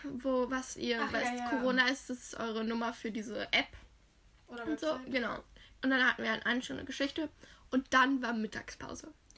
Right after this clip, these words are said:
Speaker 1: Und dann stand auf diesem Plan, wir haben so einen Plan, wo mal so Vertretung und so draufsteht. Ja, ähm, die Schule schließt bis zu den
Speaker 2: Bis nach den Osterferien.
Speaker 1: Genau.
Speaker 2: Nee,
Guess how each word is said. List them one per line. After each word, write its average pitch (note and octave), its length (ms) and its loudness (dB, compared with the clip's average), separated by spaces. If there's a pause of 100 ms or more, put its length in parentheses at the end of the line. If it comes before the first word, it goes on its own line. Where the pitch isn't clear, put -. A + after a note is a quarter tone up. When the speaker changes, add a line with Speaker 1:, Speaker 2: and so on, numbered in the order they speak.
(360)
Speaker 1:
Und A#3 160 2
dann C4 360 6 (440)
stand A#3 640 2
auf B3 200 -2
diesem A#3 380 -6
Plan, B3 580 -4
wir A#3+ 100 -2
haben A#3+ 100 -6
so A#3+ 60 -8
einen A3 140 -8
Plan, A#3+ 380 -8
wo A3 60 -8
mal G#3 180 -8
so G#3 220 -8
Vertretung B3+ 460 -8
und C4+ 100 -8
so - 60 -20
draufsteht. C#4+ 460 -6 (280)
Ja, C4 340 2 (400)
ähm, A#3 500 0 (800)
die B3 120 2
Schule A#3 500 0
schließt A3+ 520 -4 (160)
bis A3 440 -2 (160)
zu A3 200 -6
den C4 340 -6 (400)
Speaker 2:
Bis B3+ 180 -4
nach B3+ 200 -2
den B3 120 -10
Osterferien. A3+ 400 -12
Speaker 1:
Genau. D4 160 -2 (920)
Speaker 2:
Nee, C#4 200 -4